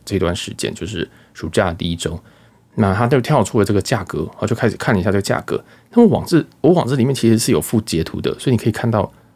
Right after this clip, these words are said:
我的意思，我的，你，我要表达的意思，大家可以去看一下。那如果你没有空看的，我就直接用念的，因为我们的这个网志转换率啊，大概是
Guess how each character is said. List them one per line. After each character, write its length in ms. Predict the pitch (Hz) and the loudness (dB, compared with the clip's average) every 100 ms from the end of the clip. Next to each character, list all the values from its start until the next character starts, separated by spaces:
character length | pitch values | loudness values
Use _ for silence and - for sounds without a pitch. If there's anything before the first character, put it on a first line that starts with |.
| _ _ _ - | _ _ _ -6
我 100 | 87 | -4
的 180 | 80 - _ | -4 -6 _
意 100 | - | -2
思， 100 | 101 - | -2 0
我 100 | 107 | 2
的， 240 | 95 92 - | 4 2 2
你， 100 | 117 | 2
我 180 | 110 120 | 4 4
要 60 | |
表 180 | 120 95 | 2 0
达 140 | 80 | 0
的 60 | 82 | 0
意 100 | 98 | -2
思， 160 | - 82 | -4 -2
大 100 | 117 | 0
家 60 | |
可 100 | 113 | 0
以 40 | 95 | -4
去 100 | - | -6
看 180 | - | -6
一 60 | - | -6
下。 160 | - - - - - | -8 -10 -14 -14 -4
那 180 | 90 | 0
如 140 | 85 110 | 2 4
果 100 | 131 | 6
你 140 | 90 | 6
没 100 | 92 | 4
有 60 | 113 | 4
空 180 | 127 107 | 4 2
看 180 | 113 | 2
的， 80 | 90 | 0
我 80 | 82 | -2
就 120 | 95 | -4
直 80 | 98 | -2
接 100 | 85 | -2
用 140 | 87 | 0
念 120 | 90 82 | 0 -2
的， 80 | |
因 60 | 87 | 0
为 80 | 98 | 0
我 80 | 85 | -2
们 140 | 80 | -4
的 80 | 87 | -4
这 120 | 90 | -2
个 140 | 80 - - _ | -2 -4 -14 _
网 140 | - | -6
志 160 | 87 101 | 0 0
转 120 | 85 | 2
换 120 | 87 | 0
率 140 | 90 82 | 0 0
啊， 100 | 82 | -2
大 80 | 87 | -2
概 160 | 85 | -2
是 420 | 82 82 78 76 | -2 -2 -2 -4